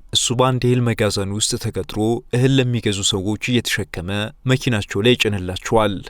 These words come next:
በዚህ ስራው ከባለመጋዘኑ በወር የሚከፈለው ደሞዝ ሲኖረው፣ ከሚገዙ ሰዎች ደግሞ በፈቃደኝነት ቲፕ ይሰጡታል። አሁን በሕይወት ባይኖሩም ለእናቱ አንድ ነው። አባቱ የስድስት ዓመት ልጅ እያለ መጥተው ሲጠይቁት ያስታውሳል።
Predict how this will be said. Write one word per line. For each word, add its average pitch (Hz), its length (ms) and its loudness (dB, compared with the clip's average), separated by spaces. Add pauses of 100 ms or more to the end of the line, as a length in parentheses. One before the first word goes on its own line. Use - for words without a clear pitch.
(180)
በዚህ 123 300 4
ስራው 104 320 4 (140)
ከባለመጋዘኑ 120 840 2 (280)
በወር 127 220 6
የሚከፈለው 139 640 2
ደሞዝ 110 300 2
ሲኖረው፣ 92 460 0 (220)
ከሚገዙ 131 500 2
ሰዎች 95 380 0
ደግሞ 90 260 -6 (300)
በፈቃደኝነት 104 880 0 (240)
ቲፕ 147 220 0
ይሰጡታል። 107 560 0 (320)
አሁን 123 240 4
በሕይወት 135 380 4
ባይኖሩም 104 480 2 (280)
ለእናቱ 131 480 2
አንድ 92 240 -4
ነው። 113 160 6 (280)
አባቱ 117 360 0 (260)
የስድስት 131 460 0
ዓመት 139 240 2
ልጅ 113 200 -4
እያለ 95 360 -4 (300)
መጥተው 139 300 2
ሲጠይቁት 98 580 -2
ያስታውሳል። 104 640 0